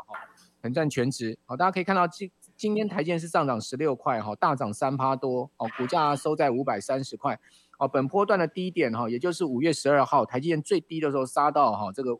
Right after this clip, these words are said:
Speaker 1: 五百零五块。
Speaker 2: 嗯。
Speaker 1: 那高点呢，是今年的六八八，大家都知道嘛。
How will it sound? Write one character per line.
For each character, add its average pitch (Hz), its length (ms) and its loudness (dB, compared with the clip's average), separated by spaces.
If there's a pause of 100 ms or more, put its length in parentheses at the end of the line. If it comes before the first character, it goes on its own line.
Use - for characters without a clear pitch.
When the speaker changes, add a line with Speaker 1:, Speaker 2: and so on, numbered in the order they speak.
(140)
Speaker 1:
五 - 140 -2
百 135 140 4
零 120 240 -2
五 117 80 -4
块。 120 260 0 (120)
Speaker 2:
嗯。 185 40 -18 (260)
Speaker 1:
那 175 100 0
高 226 260 8
点 143 300 4
呢， 170 240 2
是 185 120 -8
今 190 240 -2
年 151 140 2
的 156 80 4
六 165 180 6
八 151 220 6
八， 147 220 4
大 147 120 2
家 151 80 2
都 147 140 0
知 147 180 -6
道 135 280 2
嘛。 110 220 -2